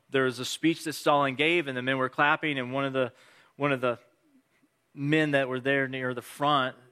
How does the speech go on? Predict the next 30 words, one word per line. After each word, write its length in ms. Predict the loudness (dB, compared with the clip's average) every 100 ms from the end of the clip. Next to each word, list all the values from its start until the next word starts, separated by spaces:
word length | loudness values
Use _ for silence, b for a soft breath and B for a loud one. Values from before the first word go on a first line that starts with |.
| -16
who 140 | -8
was 300 | -4 -4 -8 -10
a 60 |
recognized, 1000 | -2 -2 -2 -6 -2 0 0 -4 -10 -20 -20 _ _ _ _ -8
uh, 360 | -6 -6 -8 -14 -20 _ -12
leader, 540 | -4 0 0 0 -6
he 280 | -6 -10 -10 b b b b b -4
finally, 300 | 0 0 -2
he 60 |
just, 280 | -4 -8 -10
he 160 | -14 -12
just 320 | -12 -14 -14
stopped. 520 | -2 2 2 0 -6
Like, 180 | -6 -6
it, 180 | -8 -4
they'd 180 | -2 -2
been 120 | -6
clapping 360 | -2 -4 -4
for 220 | -8 -8 -8
a 40 |
few 220 | -10 -12
minutes, 320 | -10 -12 -12
and 80 | -14
he 100 | -14
stops, 520 | -10 -2 0 0 -4
and 120 | -16 -12
then 120 | -10
everybody 340 | -8 -6 -8
just 240 | -8 -14 -10
ki-, 240 | -8